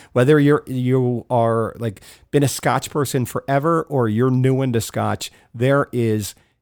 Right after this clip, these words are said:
a glass of whiskey made by Compass Box for you. If you go into a local liquor store, they don't have it, make them get it. If you're getting a mixed drink out in a restaurant, use Compass Box.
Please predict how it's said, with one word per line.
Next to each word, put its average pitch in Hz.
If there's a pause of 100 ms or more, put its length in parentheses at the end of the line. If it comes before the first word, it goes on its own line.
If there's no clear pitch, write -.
(180)
a 110
glass 117
of 110
whiskey 104 (260)
made 104
by 107
Compass 101
Box - (180)
for 113
you. 98
If 107
you 120
go 127
into 127
a -
local 123
liquor 123
store, 147 (760)
they 131
don't 131
have 117
it, - (460)
make 123
them 113
get 104
it. 104
If 107
you're 120
getting 127
a 127
mixed 123
drink 123
out 117
in 104
a 110
restaurant, 113 (280)
use 117
Compass 110
Box. 110